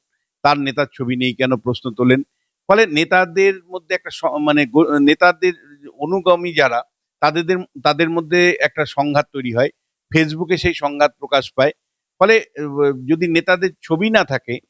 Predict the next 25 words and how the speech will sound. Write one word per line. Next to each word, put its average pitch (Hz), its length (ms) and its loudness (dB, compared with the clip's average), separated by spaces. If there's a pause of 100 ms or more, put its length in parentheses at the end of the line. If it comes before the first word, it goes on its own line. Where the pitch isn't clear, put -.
(280)
তাহলে 185 260 2
এই 170 440 0
নে-, 147 300 -4
কোন 185 160 2
নেতা 180 320 2
এগিয়ে, 170 400 0
কোন 170 260 -6
নেতা 165 240 -2
পিছিয়ে, 160 400 -2
কোন 160 260 -6
নেতা 160 400 2 (440)
কি, 151 140 4
আহ, 151 420 6
কি 165 120 0
অবস্থান 156 680 0
বা 151 120 2
কোন 160 260 -6
নেতা 160 200 0
গুরুত্ব 151 360 -2
পেল 156 220 2 (380)
না 147 160 2
পেল, 151 340 2
এগুলো 160 320 -4
নিয়ে 175 320 0
যে 156 300 -2